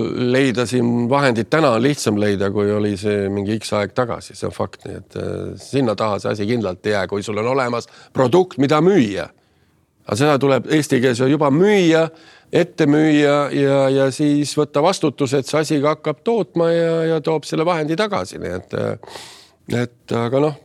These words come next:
praegu sellist jõudu täna ma küll Eestis ei näe hetkel, nii et me ühte paati kõik läheksime, hakkaksime sinna Euroopa poole sõudma nagu ühiste jõududega. Ma ei, hetkel, noh, ei taha olla negatiivne, aga loodan,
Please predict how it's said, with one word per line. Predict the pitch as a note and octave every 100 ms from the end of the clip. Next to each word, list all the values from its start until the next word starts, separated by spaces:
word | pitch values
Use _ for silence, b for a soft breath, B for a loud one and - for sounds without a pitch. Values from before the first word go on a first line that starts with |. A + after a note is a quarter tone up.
| _
praegu | - D3+ C#3 A2+
sellist | A2+ B2 -
jõudu | C#3 A#2+ A#2
täna | B2 A2+
ma | A2 A2
küll | A#2+ A#2+
Eestis | A#2 - G2+
ei | G#2+
näe | A#2+ F#2 G2
hetkel, | - - F#2+
nii | F#2 F#2+
et | -
me | G#2+ G2 b b b b b
ühte | C3+ B2 -
paati | D3 C#3+ - A#2+
kõik | A#2 A2+
läheksime, | B2 A#2+ G#2+ A#2 A#2
hakkaksime | A#2 - G#2+ A#2 A#2
sinna | G#2+ A2+ A2+
Euroopa | B2 C3 -
poole | A2 A2
sõudma | - B2+ B2 G2 F#2
nagu | F#2 F#2+ G2 G2 F#2+
ühiste | A#2 A2 - G#2
jõududega. | A2 F#2+ F2+ F2 E2+ E2 E2
Ma | F#2
ei, | F2+ F#2 F#2 G1+ - -
hetkel, | - - - - -
noh, | A2 - _ _ _ -
ei | A#2+
taha | C#3 B2+
olla | C3
negatiivne, | B2+ D3+ A2+ F#2 G#2+ F#2+ F#2
aga | F#2 G2 F#2+ G2
loodan, | G#2+ A2+ G2 F#2+